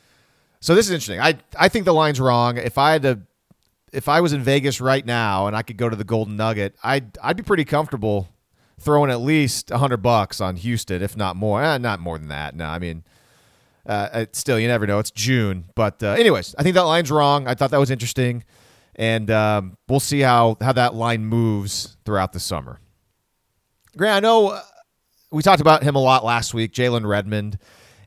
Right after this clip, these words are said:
And I just wanted to talk about him one more time briefly because,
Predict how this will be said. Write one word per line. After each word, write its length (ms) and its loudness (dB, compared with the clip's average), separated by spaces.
And 460 2
I 60 4
just 120 -4
wanted 220 4
to 280 4
talk 200 2
about 160 4
him 240 -4
one 280 2
more 200 4
time 520 0
briefly 500 -2
because, 720 -2